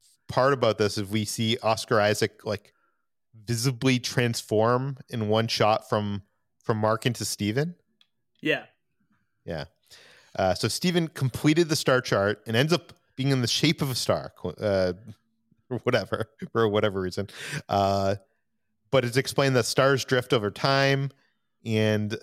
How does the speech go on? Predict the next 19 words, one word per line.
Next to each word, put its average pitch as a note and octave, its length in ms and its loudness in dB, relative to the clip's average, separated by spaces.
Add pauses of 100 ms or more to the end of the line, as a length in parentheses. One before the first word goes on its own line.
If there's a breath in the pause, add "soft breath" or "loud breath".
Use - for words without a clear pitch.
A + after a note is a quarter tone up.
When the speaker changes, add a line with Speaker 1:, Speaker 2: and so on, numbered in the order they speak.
(160)
Speaker 1:
so G#2+ 440 4
they B2 180 2
need C3 200 2
to - 80 -6
know B2+ 180 6
the A2+ 120 2
exact A#2 760 0 (640)
placement C3 420 0
of A2+ 60 -2
the G#2+ 80 -6
stars A#2 720 2 (460)
looked A#2+ 240 -4
like A#2 260 4
on, G#2+ 220 -2
on, G#2+ 140 -2
on G#2+ 200 -4
that A2 260 2
night. A2 340 0 (120)
And G2+ 180 -16